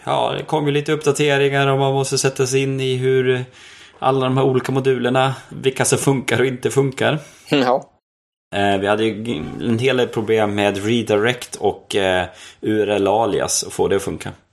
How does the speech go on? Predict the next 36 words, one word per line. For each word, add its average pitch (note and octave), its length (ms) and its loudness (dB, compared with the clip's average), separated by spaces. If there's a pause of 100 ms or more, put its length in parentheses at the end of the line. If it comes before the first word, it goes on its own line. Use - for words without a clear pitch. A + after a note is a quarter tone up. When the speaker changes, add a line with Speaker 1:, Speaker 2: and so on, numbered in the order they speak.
(140)
Speaker 2:
Jaha, F#3+ 360 0 (380)
all - 120 -4
right. D3+ 380 -4 (280)
Ja, C3+ 300 0 (280)
jag - 120 -4
har C3 80 -4
inte A#2 460 2
kommit A#2 320 2
så C#3 220 2
långt G2 260 0
till G#2+ 240 -4
det. A#2 500 0 (160)
Just C3 300 0 (640)
redirect C3+ 600 0
är B2 40 4
ju A#2 100 4
en G#2+ 120 -2
av G#2 80 -4
de A2 180 0
första A2 320 0
som G#2 140 -6
jag G2+ 120 0
brukar G#2+ 720 -2
installera. G#2+ 640 -2
Men G#2+ 160 -2
den, A#2 280 0
eh, A#2+ 440 2
ligger A#2 280 0
den B2+ 200 0
i B2 60 0
någon A2 280 0
beta-version A2 1040 0
än - 160 -6
så - 100 -8
länge, G1+ 320 -8
eller? G1+ 240 -10